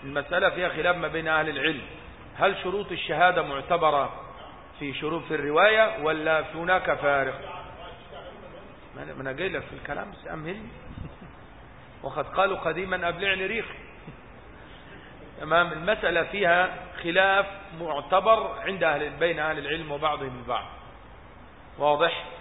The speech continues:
في ماذا؟ في هل المقام واحد وهو مقام الرواية والشهادة، أم المقام إيه؟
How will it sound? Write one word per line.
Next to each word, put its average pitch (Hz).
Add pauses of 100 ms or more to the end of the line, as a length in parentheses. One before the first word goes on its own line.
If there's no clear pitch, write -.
(560)
في 165
ماذا؟ 151 (420)
في 143
هل 185
المقام 165
واحد 180
وهو 147
مقام 156
الرواية 147
والشهادة، 175 (460)
أم 190
المقام 175
إيه؟ 170